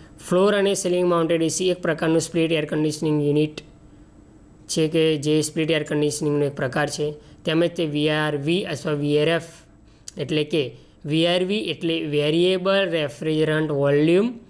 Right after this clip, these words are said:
અથવા વી આર એફ એટલે વેરિએબલ રેફ્રિજરન્ટ ફ્લો સિસ્ટમવાળા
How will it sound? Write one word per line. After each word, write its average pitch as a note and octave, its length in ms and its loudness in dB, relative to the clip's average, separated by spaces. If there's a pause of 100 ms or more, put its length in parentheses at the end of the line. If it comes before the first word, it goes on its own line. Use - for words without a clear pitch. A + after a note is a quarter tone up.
(300)
અથવા D#3+ 400 -2
વી D3+ 260 0
આર E3+ 140 0
એફ G3 200 -2
એટલે D#3 300 -4
વેરિએબલ D#3+ 680 0
રેફ્રિજરન્ટ D3+ 640 -2
ફ્લો E3 320 2
સિસ્ટમવાળા D#3 880 -2